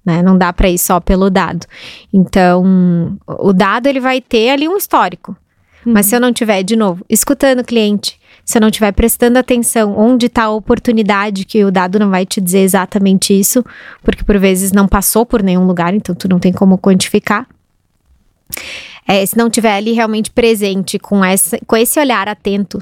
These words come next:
Speaker 1: nas oportunidades, a gente não consegue, é, usufruir dos dados pra complementar,
Speaker 2: Uhum.
Speaker 1: né?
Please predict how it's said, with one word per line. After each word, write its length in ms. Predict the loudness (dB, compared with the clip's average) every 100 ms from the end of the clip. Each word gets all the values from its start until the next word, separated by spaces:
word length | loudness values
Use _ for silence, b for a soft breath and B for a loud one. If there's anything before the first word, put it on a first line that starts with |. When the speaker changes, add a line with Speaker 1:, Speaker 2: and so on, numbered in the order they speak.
| -6
Speaker 1:
nas 360 | 0 2 2 0
oportunidades, 880 | 0 -2 2 2 2 0 -4 -6 B B B B
a 80 | 2
gente 260 | 2 2
não 220 | 2 2 2
consegue, 720 | 0 0 0 0 0 0 0
é, 280 | -2 -2 -4 _ _ 0
usufruir 420 | 2 2 2 0
dos 160 | 0 0
dados 280 | 0 -2 -4
pra 180 | -4 -2
complementar, 800 | -2 0 2 2 2 -2 -4 _ _
Speaker 2:
Uhum. 80 | 0
Speaker 1:
né? 180 | 0